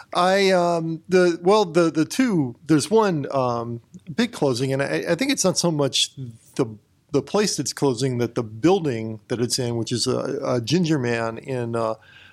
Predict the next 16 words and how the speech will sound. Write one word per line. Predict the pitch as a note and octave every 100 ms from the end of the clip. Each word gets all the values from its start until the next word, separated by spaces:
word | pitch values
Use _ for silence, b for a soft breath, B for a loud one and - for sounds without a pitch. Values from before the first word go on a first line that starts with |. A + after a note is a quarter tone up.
| B _ _
Fort | - F3 B2+
Worth, | A#2+ D3+ D3 A#2 - D2 - -
announced, | D3+ C#3+ C#3+ C#3 -
um, | D3 C3 A#2+ A#2
last | C#3 D3 -
Friday | D3 D3 C#3
that | B2 A2
October | A#2 - D#3 C3+
twenty-first | - C3 A2 - F#3 C#3+ B2+ C#3
would | A#2+
be | B2 B2
their | A2+ A#2
last | A#2 A2+ -
day | A2+
of | G#2+
business. | F3 E3+ B2+ A2